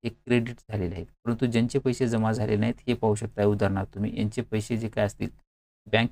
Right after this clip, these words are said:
हेच आहे, परंतु यांचे इथं पैसे क्रेडिट झाले नाहीत ना, ह्यांची जन्म इथे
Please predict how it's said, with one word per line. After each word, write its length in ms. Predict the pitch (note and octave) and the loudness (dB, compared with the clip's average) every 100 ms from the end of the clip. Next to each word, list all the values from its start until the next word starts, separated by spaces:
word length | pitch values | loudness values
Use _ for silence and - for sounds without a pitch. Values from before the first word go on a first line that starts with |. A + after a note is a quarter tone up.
| - | 0
हेच 180 | C3 C3 | 0 2
आहे, 140 | A#2 | 0
परंतु 360 | A#2+ A#2 A2 A#2+ | 0 -2 0 2
यांचे 260 | G#2+ A2+ | 2 2
इथं 160 | A2+ - - | 0 -2 -4
पैसे 200 | G#2+ - | -4 -4
क्रेडिट 380 | - A2+ A2 A#2 | -2 0 0 -2
झाले 280 | A#2 A2 A2 | 0 0 2
नाहीत 180 | A2+ B2 - | 0 -4 -4
ना, 140 | A2 | -2
ह्यांची 340 | A2+ A#2 A#2 | 0 -2 -2
जन्म 300 | A2+ A2 G#2 | 0 2 2
इथे 240 | G#2 G#2 | 0 -2